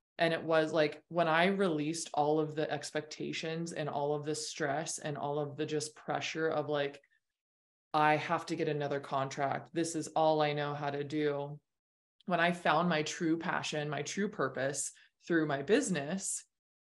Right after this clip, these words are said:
and just health in general, now I get to live in alignment with, like, "This is a gift that I have. This is what I love to do." And my platform grows because of it, which then I get to make more of an impact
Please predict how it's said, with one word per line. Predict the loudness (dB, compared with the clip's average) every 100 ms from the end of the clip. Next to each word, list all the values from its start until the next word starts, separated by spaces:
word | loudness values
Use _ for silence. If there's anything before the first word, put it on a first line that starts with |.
| _
and | -4 0 -2 -2 -2
just | -2 -2
health | 0 0 0 -2
in | -2
general, | 0 2 2 0 -2 -6 -14 _ _ _ _ -4
now | 4 6 8
I | 6
get | 6 2
to | 0
live | 0
in | 2
alignment | 2 2 2 -2
with, | 0
like, | 2 0 -2
"This | -2 0 0
is | -2
a | -2
gift | -2 0
that | 0
I | 0
have. | 0 -2 0 -2 -6 -12 _ _
This | -6 -4
is | -4
what | -2
I | 0
love | 0 -4 -4
to | -6 -4
do." | -4 -2 -4 -6 -8 _ _ _ _
And | 0 0 0 -2 -6 -14 _ -6
my | 0 2
platform | 2 0 0 0 -2 0
grows | 0 2 2 0
because | -6 -10 -2 0 0
of | 0
it, | 0 -2 -4
which | -4 -4 -2
then | -2
I | -2
get | -4
to | -4
make | -6 -4
more | 0 0
of | 0
an | -2
impact | -4 -4 0 -2 -2